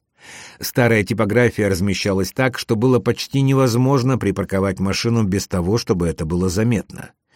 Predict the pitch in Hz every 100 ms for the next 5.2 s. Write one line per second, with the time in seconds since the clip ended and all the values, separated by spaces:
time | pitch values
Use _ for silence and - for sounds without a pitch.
0 | - - - - 180 190 185 202 190 196
1 | 185 156 156 156 151 123 131 127 123 -
2 | 123 127 120 131 101 90 104 98 107 113
3 | - 113 107 107 98 - 113 101 107 92
4 | 98 85 85 85 95 87 98 156 165 175
5 | 170 147